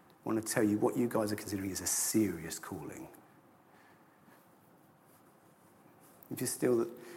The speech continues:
still there, I wanna pray for you. Lord God, I pray grace now. Grace for us. Lord, grace. Lord Jesus, Paul said, "I worked harder than all of you, but not me," the grace of God. I pray for hard work, Lord God, but not like a burden.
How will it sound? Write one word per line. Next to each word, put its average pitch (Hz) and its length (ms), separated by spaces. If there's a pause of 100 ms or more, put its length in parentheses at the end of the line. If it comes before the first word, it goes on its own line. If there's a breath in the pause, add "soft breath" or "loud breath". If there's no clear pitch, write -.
(180 loud breath)
still - 200
there, 104 80
I - 0
wanna 107 120
pray 98 220
for - 180
you. 95 100
Lord 107 260
God, 87 360
I - 40
pray - 220
grace 92 580
now. 90 320 (180)
Grace 107 560
for - 140
us. - 500 (580 loud breath)
Lord, - 220
grace. 117 580 (340 loud breath)
Lord 107 160
Jesus, 104 220
Paul 120 220
said, 113 200
"I 101 40
worked 107 280
harder 123 520
than 117 220
all 117 320
of 95 140
you, - 340 (440 loud breath)
but - 100
not 120 180
me," 98 260
the - 120
grace 104 460
of 95 60
God. 104 140
I 101 40
pray - 220
for - 120
hard 120 480
work, 95 500 (380 loud breath)
Lord 104 160
God, 95 180
but 123 100
not 135 220
like 113 160
a 117 40
burden. 95 760